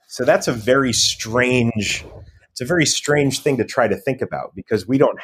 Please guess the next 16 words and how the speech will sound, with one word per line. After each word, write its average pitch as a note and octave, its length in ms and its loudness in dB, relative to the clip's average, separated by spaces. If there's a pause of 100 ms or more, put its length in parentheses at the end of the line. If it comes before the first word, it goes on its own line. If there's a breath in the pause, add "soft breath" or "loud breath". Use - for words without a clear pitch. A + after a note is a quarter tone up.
(160)
have A2+ 160 4 (760)
any C#3 460 2
an-, C3 300 2
any C3+ 360 0
analogs A2 640 2
in G2+ 80 -2
our F#2+ 120 0
modern G2+ 400 2
climate A#2 380 0
system D#2 480 -12 (460)
to - 100 -6
what G#2 260 2
that F2+ 180 2
would F2 120 -4
look A#2 240 -4
like. C2+ 340 -10